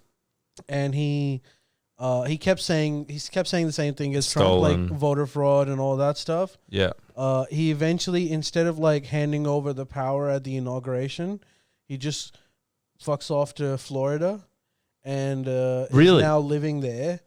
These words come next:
Speaker 2: No.
Speaker 1: And while he did that, the, his, like, supporters stormed the Capitol.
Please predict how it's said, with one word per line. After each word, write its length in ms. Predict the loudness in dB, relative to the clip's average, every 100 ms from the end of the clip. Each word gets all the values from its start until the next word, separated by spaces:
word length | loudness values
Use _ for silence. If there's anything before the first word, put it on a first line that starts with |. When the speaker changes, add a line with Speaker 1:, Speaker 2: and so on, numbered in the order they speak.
| _
Speaker 2:
No. 520 | 2 6 8 8 8
Speaker 1:
And 280 | 8 4 0
while 280 | 0 2 4
he 100 | 2
did 280 | -2 -4 -2
that, 360 | 0 0 -2 -4
the, 200 | -6 -6 _
his, 240 | -4 -4 -2
like, 180 | -4 -4
supporters 640 | -8 -8 -4 -2 -2 -4
stormed 440 | -6 -6 -4 -4
the 60 | -6
Capitol. 600 | -8 -8 -8 -16 -18 -20